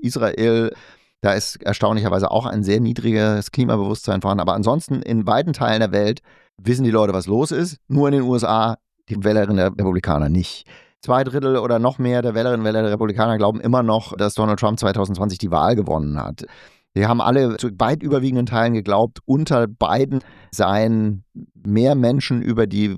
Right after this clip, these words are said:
mexikanisch-amerikanische Grenze in die U S A gekommen als unter Trump, was nicht stimmt, ja, sondern unter Trump waren's mehr.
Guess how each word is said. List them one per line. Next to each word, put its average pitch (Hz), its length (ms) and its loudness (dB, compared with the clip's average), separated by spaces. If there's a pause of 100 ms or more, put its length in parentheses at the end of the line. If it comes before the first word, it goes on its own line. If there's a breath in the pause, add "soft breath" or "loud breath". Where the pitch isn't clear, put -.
mexikanisch-amerikanische 101 1400 0
Grenze 104 520 0 (140)
in 110 120 -2
die 98 80 -2
U 104 140 0
S 101 100 -4
A 98 180 0
gekommen 104 400 -2
als - 220 -6
unter 90 200 -2
Trump, 104 380 0 (100)
was 95 200 -2
nicht 101 160 -6
stimmt, 123 500 0
ja, 95 180 0
sondern 101 280 -2
unter 95 180 0
Trump 95 220 0
waren's 85 200 0
mehr. 76 280 -2